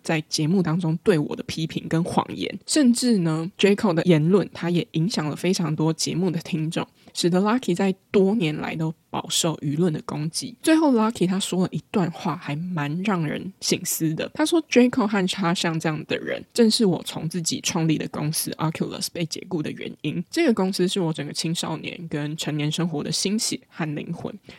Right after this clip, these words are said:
对他来说，这只是一场游戏，是他的表演。但对我来说，这是我的一切，这是我的全部。而我失去一切，这几乎摧毁了我。我仍然对此充满愤怒。”而且永远都是这样。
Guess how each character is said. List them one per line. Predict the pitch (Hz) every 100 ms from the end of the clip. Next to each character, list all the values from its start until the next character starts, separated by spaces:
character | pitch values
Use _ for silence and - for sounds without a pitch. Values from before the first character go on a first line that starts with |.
| _ -
对 | -
他 | 302 277
来 | 240
说， | 190 185
这 | 185 220
只 | -
是 | 151
一 | 180
场 | 165 151
游 | 147
戏， | 151 - 156
是 | 156
他 | 165
的 | 151
表 | - - -
演。 | - 196 - _ _
但 | 226
对 | 220
我 | 247 170
来 | - 165
说， | - 151 156
这 | 165
是 | - -
我 | - 147
的 | 151
一 | -
切， | - - 202 -
这 | -
是 | 160
我 | 147
的 | 165
全 | 160 - -
部。 | 156 165 _ - - _
而 | 226
我 | 277
失 | - 220
去 | 233 196
一 |
切， | 160 - 196 - - - _
这 | - 196
几 | 190
乎 | 185 175
摧 | - 170
毁 | -
了 | -
我。 | - - _ _ _ _
我 | 165 151
仍 | 156
然 | 180 170
对 | 185 170
此 | - - 147
充 | - 160
满 | 156 -
愤 | - 139 170
怒。” | 151 - - - -
而 | 233
且 | 269
永 | 190 185
远 | 160
都 | 143
是 | -
这 | - 139
样。 | -